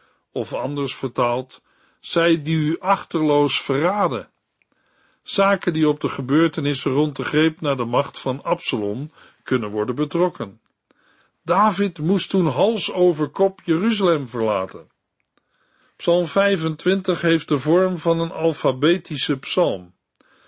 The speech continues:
Wat in Psalm vijfentwintig inhoudt dat ieder vers begint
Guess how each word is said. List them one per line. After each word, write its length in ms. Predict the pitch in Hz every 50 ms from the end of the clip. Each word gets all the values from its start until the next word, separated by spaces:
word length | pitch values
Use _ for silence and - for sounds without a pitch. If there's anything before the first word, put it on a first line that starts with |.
| _ _ _ _ _ _
Wat 220 | - 160 160 -
in 120 | 180 170
Psalm 320 | 160 - - 165 151 151 139
vijfentwintig 840 | 127 165 170 180 180 160 165 156 - - 160 160 156 143 156 147 165
inhoudt 520 | 190 202 190 156 127 107 107 120 120 -
dat 180 | 156 151 151 -
ieder 400 | - 190 208 190 185 160 135 123
vers 340 | - 160 170 175 170 -
begint 560 | - - 120 - - 170 196 208 196 - -